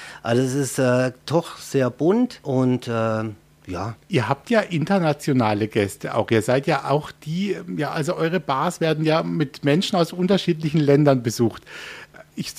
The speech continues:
Speaker 2: das soll jetzt nicht verrückt klingen, aber hast du manchmal das Gefühl, dass in den unterschiedlichen Ländern anders getrunken wird oder andere Dinge getrunken werden? Also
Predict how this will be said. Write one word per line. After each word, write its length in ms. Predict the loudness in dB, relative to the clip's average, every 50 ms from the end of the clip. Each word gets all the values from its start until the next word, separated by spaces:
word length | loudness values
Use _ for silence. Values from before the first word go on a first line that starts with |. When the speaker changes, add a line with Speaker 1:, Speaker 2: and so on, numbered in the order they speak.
| -10 -4 0
Speaker 2:
das 160 | 0 4 6
soll 180 | 6 6 8
jetzt 240 | 8 6 6 6 4
nicht 220 | 4 4 4 2 -2
verrückt 420 | -2 0 2 4 2 2 0 -4
klingen, 360 | -2 2 4 4 4 2 0 -2 -8 -18 -18 -8 -2
aber 300 | -2 0 0 0 0 0
hast 240 | 0 0 0 2 2
du 40 |
manchmal 400 | 4 4 4 2 2 0 0 0
das 180 | 0 -2 -2 -4
Gefühl, 380 | -6 -6 -6 -2 0 0 0 2
dass 220 | 0 -2 -2 -2
in 120 | -2 0
den 140 | 0 0 0
unterschiedlichen 800 | -2 -4 -4 -2 0 0 0 0 -2 -4 -4 -4 -8 -2 0 0
Ländern 500 | 2 2 2 2 4 4 4 4 4 4 2 _ _ _ _ _ _ _ _ _ _ -2
anders 420 | 0 2 2 4 4 2 2 0
getrunken 640 | -6 -8 -8 -6 0 2 2 2 4 4 4 4 4
wird 160 | 4 2 0
oder 300 | 0 0 0 0 0 2
andere 340 | 2 2 4 2 2 2 0
Dinge 340 | -2 0 2 4 4 4 2
getrunken 520 | 2 -2 -4 -2 -2 -2 -2 -2 -2 -2
werden? 260 | 0 0 0 0 -2
Also 260 | -2 -4 -2 -2 -2